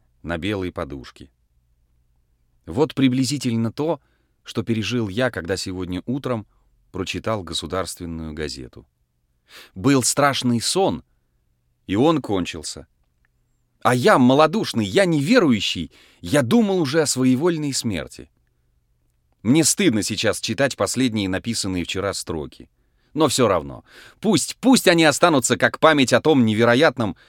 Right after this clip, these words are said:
что могло быть и чего уже не будет. Да, не будет! На первой странице государственной газеты сияло: «Радуйтесь, ибо отныне вы совершенны.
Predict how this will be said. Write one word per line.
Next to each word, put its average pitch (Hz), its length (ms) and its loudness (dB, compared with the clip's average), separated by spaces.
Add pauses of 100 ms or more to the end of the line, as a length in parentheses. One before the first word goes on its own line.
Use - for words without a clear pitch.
что 147 220 4
могло 135 340 6
быть 85 300 -4 (180)
и 127 100 -2
чего 143 260 4
уже 147 260 4
не 147 120 0
будет. 85 400 -6 (320)
Да, 101 300 4
не 170 140 2
будет! 240 420 0 (1800)
На 117 180 2
первой 170 360 4
странице 143 500 2
государственной 120 720 0
газеты 120 560 -2 (260)
сияло: 76 640 -4 (1200)
«Радуйтесь, 117 840 0 (440)
ибо 127 300 6
отныне 165 560 2
вы 123 200 2
совершенны. 92 840 0